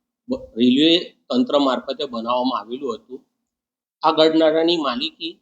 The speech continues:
શરૂઆતથી જ રેલવે તંત્રની હતી, પરંતુ એ ગરનાળાની અંદર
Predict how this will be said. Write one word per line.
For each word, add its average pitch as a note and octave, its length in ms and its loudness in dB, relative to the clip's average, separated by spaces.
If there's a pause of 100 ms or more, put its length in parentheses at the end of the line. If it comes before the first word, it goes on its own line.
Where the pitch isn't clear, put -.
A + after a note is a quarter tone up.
(140)
શરૂઆતથી D3 720 0
જ - 60 -20 (240)
રેલવે B2+ 320 2
તંત્રની C3+ 560 -2
હતી, C3 340 -8 (800)
પરંતુ F3 400 4 (960)
એ F3+ 80 2
ગરનાળાની F3 640 4
અંદર D3+ 300 0